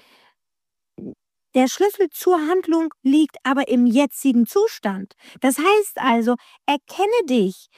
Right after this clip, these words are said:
und du bist jetzt Seele sowieso nur angekommen, um dich zu erinnern.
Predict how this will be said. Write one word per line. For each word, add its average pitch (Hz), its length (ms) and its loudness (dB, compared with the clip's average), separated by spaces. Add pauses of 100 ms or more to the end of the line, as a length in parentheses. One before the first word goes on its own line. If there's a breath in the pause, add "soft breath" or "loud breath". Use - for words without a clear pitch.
(280 soft breath)
und 285 360 0 (400)
du - 60 -20
bist - 200 -14
jetzt 349 300 -2
Seele 269 280 2
sowieso 233 400 2
nur 370 220 0
angekommen, 214 560 2
um 220 160 2
dich 208 160 -2
zu - 140 -6
erinnern. 233 500 -2